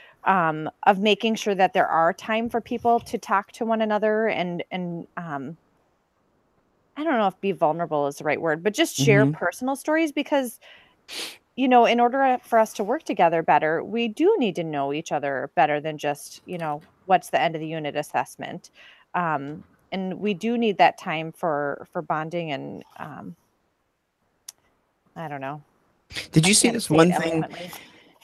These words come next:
Speaker 2: I keep saying the one thing. Did you see this thing? Um, I think I saw it on social media somewhere, maybe even on Facebook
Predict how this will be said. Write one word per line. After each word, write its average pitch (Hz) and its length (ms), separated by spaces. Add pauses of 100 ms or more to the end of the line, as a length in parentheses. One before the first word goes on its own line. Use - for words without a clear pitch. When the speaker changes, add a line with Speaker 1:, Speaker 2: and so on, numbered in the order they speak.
(180)
Speaker 2:
I 110 100
keep 101 180
saying 85 160
the 87 80
one 98 180
thing. 107 140
Did 123 120
you 151 80
see 165 140
this 156 160
thing? 131 480
Um, 92 640 (1080)
I 123 80
think 117 140
I 107 40
saw 104 200
it 90 60
on 85 120
social 90 320
media 92 300
somewhere, 87 580
maybe 120 260
even 87 280
on 82 80
Facebook 85 560